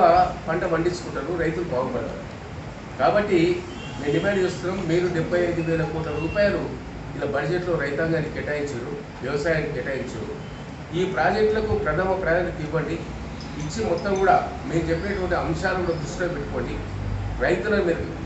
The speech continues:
ఆదుకోండి. ఆ విధంగా రైతు రుణమాఫీ చేయండి, రైతు భరోసా ఇవ్వండి, రైతు బీమా ఇవ్వండి,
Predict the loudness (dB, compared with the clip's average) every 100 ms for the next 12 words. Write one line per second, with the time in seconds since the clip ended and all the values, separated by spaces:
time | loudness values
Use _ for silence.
0 | 0 2 4 2 0 -2 -6 -6 -8 -8
1 | -8 -6 -4 0 2 4 4 4 0 -2
2 | 0 2 2 2 2 0 0 2 2 2
3 | -2 -4 -4 -4 -4 0 0 2 2 2
4 | 2 2 2 2 2 0 -4 -6 -6 -2
5 | 0 2 2 2 2 4 2 4 2 2